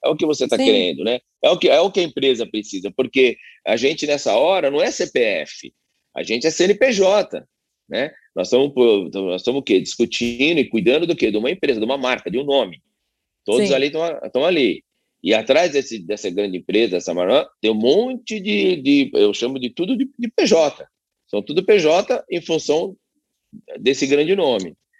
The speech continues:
Speaker 1: E pra esse grande nome também funcionar, existe uma outra coisa enorme que chama cliente, que sem cliente não existe empresa.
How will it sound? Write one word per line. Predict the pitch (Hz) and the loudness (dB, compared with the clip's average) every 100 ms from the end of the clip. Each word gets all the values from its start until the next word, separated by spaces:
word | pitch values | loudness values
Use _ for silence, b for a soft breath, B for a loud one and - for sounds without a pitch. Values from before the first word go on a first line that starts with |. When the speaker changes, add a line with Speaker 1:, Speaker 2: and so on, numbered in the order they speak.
| _ _ _ _ _ | _ _ _ _ _
Speaker 1:
E | 202 | -2
pra | 208 233 | 2 2
esse | 226 180 | 2 -2
grande | 170 190 160 | -4 -4 -4
nome | 151 143 | -4 -4
também | 131 131 | -4 -4
funcionar, | 127 131 135 175 202 | -6 -6 -4 0 0
existe | 151 180 190 | -2 -4 -2
uma | 185 | 2
outra | 180 220 226 165 | 4 2 2 -2
coisa | 156 156 147 | 0 0 0
enorme | 151 180 196 | -2 -4 -4
que | - | -4
chama | 196 214 | -4 -4
cliente, | - 254 175 165 143 - - - | 2 4 4 4 0 -8 -14 -10
que | 117 | -6
sem | 143 160 | -4 -2
cliente | 180 175 139 160 240 247 _ _ _ _ _ _ _ _ - | 0 2 2 0 -8 -14 _ _ _ _ _ _ _ _ -4
não | 113 | -2
existe | 104 107 120 | 0 0 0
empresa. | 160 214 147 80 | 2 2 2 0